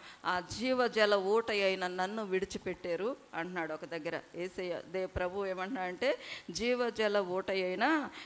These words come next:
ఇర్మియా రెండు పదమూడులో, "జీవజల ఊట అయిన నన్ను," ఆయన జీవజల ఊట,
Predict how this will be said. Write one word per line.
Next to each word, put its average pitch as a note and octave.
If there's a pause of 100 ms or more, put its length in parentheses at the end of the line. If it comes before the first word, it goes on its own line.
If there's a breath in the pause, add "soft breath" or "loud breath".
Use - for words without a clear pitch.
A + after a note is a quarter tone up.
(100)
ఇర్మియా G#3+
రెండు F#3+
పదమూడులో, F#3+ (280 loud breath)
"జీవజల A#3+
ఊట G#3+
అయిన G#3
నన్ను," F#3+
ఆయన G3
జీవజల A3+
ఊట, G#3+